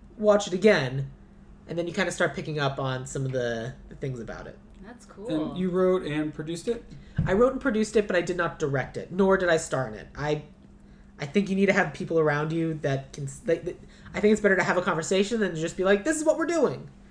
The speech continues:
Speaker 1: Uh, so it was directed by my friend Jay Hanna, uh, who's a product-, uh, uh, uh, locations manager for all sorts of T V shows and Shondaland and all that fun stuff.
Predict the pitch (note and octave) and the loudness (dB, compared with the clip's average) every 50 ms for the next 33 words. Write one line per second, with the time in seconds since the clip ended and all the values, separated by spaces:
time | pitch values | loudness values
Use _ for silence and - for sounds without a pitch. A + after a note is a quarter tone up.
0 | - - - - - - - - - - - D3+ D3+ D#3 D#3+ D#3 D#3 - - - | -20 -20 -20 -20 -20 -20 -20 -20 -20 -10 -4 0 2 4 4 4 2 2 2 4
1 | F#3 F3+ F3+ F3+ F#3 F#3+ F#3 - G#3+ G#3 G#3 G#3 A3+ G3 F#3+ F3+ F3 F3+ F3 - | 4 4 4 4 2 0 4 6 6 6 6 6 4 2 2 2 2 0 0 0
2 | F3+ E3+ E3+ D#3+ D3+ D3+ C#3+ C#3 C3+ D#3 D#3+ E3 F3+ A3 A#3+ C4+ C#4 - - - | -2 -2 -2 0 0 2 2 2 0 0 0 0 0 0 -2 -2 -6 -12 -20 -20
3 | - - - - - - - C#3 C3+ C3+ C3+ C3 C3+ C#3 C#3 C#3 C#3 C3+ C3+ C3+ | -20 -20 -20 -20 -14 -6 -2 0 2 2 2 2 0 0 0 -2 -2 -2 -4 -4
4 | C3+ C3+ C3 C3 C3+ C3+ C3+ - - - - - - - - - - - - - | -2 2 4 4 4 4 2 -2 -8 -18 -20 -20 -20 -20 -20 -20 -20 -18 -14 -12
5 | C#3 C3+ - E3 D#3 D#3 D#3 - - - D3+ D3 C#3+ C#3 C3+ C3+ C3+ C3+ C3+ C3 | -6 -2 0 2 2 0 0 -4 -4 -2 0 2 2 2 0 0 -2 -2 -4 -2
6 | B2+ B2+ B2 - - C3+ C3+ C3 B2+ E3 D#3+ - G#3+ G3 F#3+ F#3 E3 D#3 D#3+ D3+ | -2 -2 -2 -4 -4 -4 -2 0 0 0 0 2 2 0 0 0 -4 -2 -2 -2
7 | D3 D3 D3 F3+ G3 G3+ G3+ - - - - - - - - - D3 C#3 C3+ C3+ | -2 -2 -2 -2 -2 -2 -4 -10 -18 -20 -6 -2 0 0 0 0 -2 -2 -2 -4
8 | - - - - - - - - D3 C#3+ C#3 D#3+ C#3 C3+ - - C#3 C3 C3+ C3+ | -6 -14 -16 -20 -20 -20 -12 -8 -8 -6 -4 -4 -4 -6 -6 -6 -4 -4 -2 -2
9 | C3 - D3+ C#3+ C#3+ C#3 C3+ C#3 C3+ - C#3+ C3+ C3+ C3+ C3+ C3 B2+ B2 B2+ B2+ | -2 -2 0 0 0 0 -2 -2 -4 -4 -2 -2 -2 0 0 0 -2 -2 -4 -6
10 | B2 B2 B2 B2 B2+ B2 B2 - C3+ A#2+ A#2 - - B2 A#2+ C3+ C3+ - | -6 -4 -4 -4 -6 -6 -8 -8 -8 -8 -8 -8 -8 -6 -6 -6 -8 -10